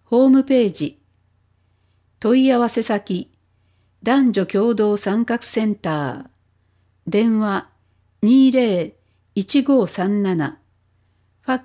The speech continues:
クス、二零一五三八。一対一の恋愛お悩み相談会。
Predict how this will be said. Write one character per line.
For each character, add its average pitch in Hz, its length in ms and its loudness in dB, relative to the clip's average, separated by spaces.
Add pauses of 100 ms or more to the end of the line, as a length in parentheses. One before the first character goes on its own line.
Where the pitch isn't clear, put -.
ク 208 120 -4
ス、 - 280 -6 (560)
二 254 300 4
零 214 420 -2 (400)
一 220 300 -2
五 262 240 2
三 196 320 -2
八。 - 440 -8 (1700)
一 - 280 -4
対 277 280 2
一 208 340 -4
の 160 280 0 (100)
恋 226 320 0
愛 208 260 -2 (120)
お 165 60 0
悩 226 340 0
み 202 240 -2
相 202 300 -4
談 202 260 -4
会。 143 320 -6